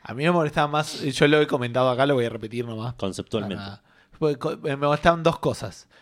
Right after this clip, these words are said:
Speaker 1: Primero, sí, conceptualmente, que, que lo, lo, como lo dije,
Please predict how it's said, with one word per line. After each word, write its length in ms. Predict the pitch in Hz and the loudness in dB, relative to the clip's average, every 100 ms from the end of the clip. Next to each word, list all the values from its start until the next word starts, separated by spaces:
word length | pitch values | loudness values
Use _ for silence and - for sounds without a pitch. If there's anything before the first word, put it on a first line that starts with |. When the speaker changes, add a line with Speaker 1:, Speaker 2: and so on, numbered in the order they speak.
| _ | _
Speaker 1:
Primero, 400 | - 143 170 202 | -6 -2 2 2
sí, 100 | 185 | 0
conceptualmente, 840 | 147 127 120 120 139 139 151 160 165 | -6 -6 -8 0 0 2 -2 -4 -4
que, 180 | 110 85 _ _ | -6 -14 _ _
que 360 | - - - - _ _ _ _ | -18 -16 -16 -20 _ _ _ _
lo, 220 | 90 87 | -16 -14
lo, 680 | 90 95 90 90 90 90 95 _ _ 95 - - | -10 -10 -10 -12 -14 -16 -20 _ _ -20 -20 -16
como 180 | 101 | -12
lo 100 | 101 | -8
dije, 340 | 104 120 147 | -6 -2 -4